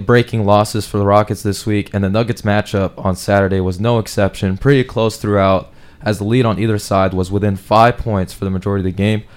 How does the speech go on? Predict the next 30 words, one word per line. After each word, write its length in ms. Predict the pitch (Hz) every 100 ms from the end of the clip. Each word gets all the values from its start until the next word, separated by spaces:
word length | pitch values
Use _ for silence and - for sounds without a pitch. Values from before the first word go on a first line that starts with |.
| -
The 80 | 95
Rockets' 360 | 104 113 110 -
defense 400 | 110 107 107 95
effectively 460 | - 98 - 101 95
neutralized 560 | 101 - 101 95 92
the 100 | 95
Nu-, 160 | 92 - 98
Nuggets' 320 | 98 101 95
offense 380 | 95 95 95 -
all 140 | 110 117
night, 300 | 107 98 - - - - - -
besides 380 | 117 - 120 98
Jokic, 340 | 104 92 -
of 100 | - -
course. 440 | 92 90 90 -
And 420 | - 101 95 95 -
a 80 | 95
clutch 340 | - 160 -
three 300 | - 135 147
from 600 | 104 - 104 92 - - -
Daniel 380 | 170 113 147 110
Theis 760 | - - 135 104 160 - - - - - - - - - - - - -
gave 200 | 110 117
the 80 |
Rockets 440 | 95 101 110 92 -
a 40 |
ninety-four 440 | 90 95 92 101 92
to 140 | -
eighty-nine 400 | 92 92 90 85
lead 260 | 87 85